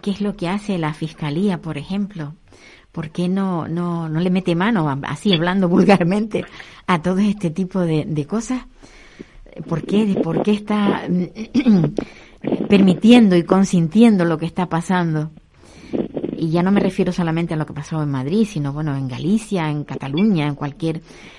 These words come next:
en cualquier otra comunidad donde, donde no ha habido la transparencia necesaria. Es algo que no-, que, que nos preocupa muchísimo y que además, mm, eh, vemos que va en aumento, ¿no? Y, y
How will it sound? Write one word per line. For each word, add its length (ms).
en 100
cualquier 340
otra 220
comunidad 680
donde, 500
donde 280
no 140
ha 40
habido 360
la 160
transparencia 640
necesaria. 600
Es 160
algo 240
que 120
no-, 240
que, 360
que 80
nos 140
preocupa 420
muchísimo 580
y 80
que 160
además, 340
mm, 600
eh, 320
vemos 400
que 100
va 80
en 80
aumento, 480
¿no? 220
Y, 560
y 220